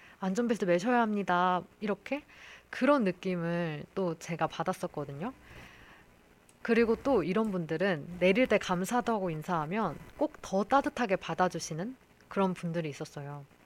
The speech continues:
그래서, 음,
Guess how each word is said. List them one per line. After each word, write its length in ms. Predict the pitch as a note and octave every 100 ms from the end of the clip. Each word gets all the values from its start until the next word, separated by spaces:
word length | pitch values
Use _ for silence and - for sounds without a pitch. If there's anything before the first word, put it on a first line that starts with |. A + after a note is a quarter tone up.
| _ _ - - - - - - -
그래서, 680 | - G3+ G3 F#3 F#3 E3+ D#3 - - - - - _ _ _ _ _ G3
음, 760 | F#3 F3+ F3+ F3+ F3+ F3+ G3